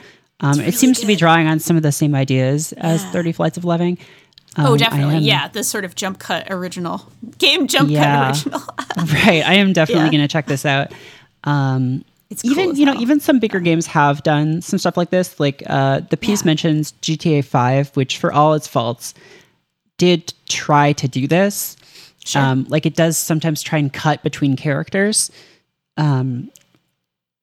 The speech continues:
Speaker 1: like, there's a part where it cuts between one of the characters on foot and then someone else, like, in a helicopter.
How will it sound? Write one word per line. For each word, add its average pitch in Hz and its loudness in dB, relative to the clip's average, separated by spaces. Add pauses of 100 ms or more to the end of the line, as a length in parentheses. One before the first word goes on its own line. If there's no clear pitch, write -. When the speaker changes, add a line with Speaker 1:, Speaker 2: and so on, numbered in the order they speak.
(340)
Speaker 1:
like, 151 -4
there's 151 0
a 151 -6
part 151 -2
where 147 -2
it 143 -8
cuts 151 -6
between 143 -4
one 139 -2
of 135 -2
the 135 -6
characters 131 -6 (1000)
on 156 0
foot 135 -2
and 143 0
then 135 -2
someone 139 0
else, 135 -2
like, 131 -6
in 143 0
a 135 0
helicopter. 156 -2